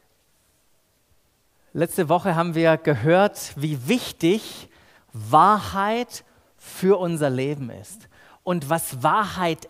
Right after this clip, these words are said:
in unserem Leben alles wirkt, wie sie uns freisetzt. Wahrheit. Und ich finde, diese Geschichte hat uns auch noch eine Sache gezeigt, dass unser Denken, das, was wir im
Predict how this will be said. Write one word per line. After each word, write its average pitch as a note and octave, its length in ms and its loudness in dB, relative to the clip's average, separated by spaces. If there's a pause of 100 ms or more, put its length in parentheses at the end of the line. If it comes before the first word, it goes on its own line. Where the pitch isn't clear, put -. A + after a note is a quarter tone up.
in G3+ 360 -2 (160)
unserem C3 680 -2 (160)
Leben D3 540 -4 (140)
alles C3+ 580 -6 (320)
wirkt, A2+ 580 -10 (640)
wie C3+ 120 -6
sie D#3 160 -4
uns D3+ 220 -4
freisetzt. - 840 -4 (560)
Wahrheit. A#2 760 -2 (440)
Und C3 420 -6 (180)
ich D3+ 160 -8
finde, G3+ 280 0 (320)
diese F#3 240 0
Geschichte F3 520 0
hat F3+ 160 2
uns F3+ 160 -2
auch F3 200 2
noch F#3 160 0
eine G3 340 -2
Sache D#3 340 0
gezeigt, D3 640 -2 (400)
dass D#3 220 -2
unser F#3+ 400 0
Denken, E3+ 880 -2 (200)
das, F#3 200 0
was F#3 240 -4
wir F#3 180 2
im D#3 160 -4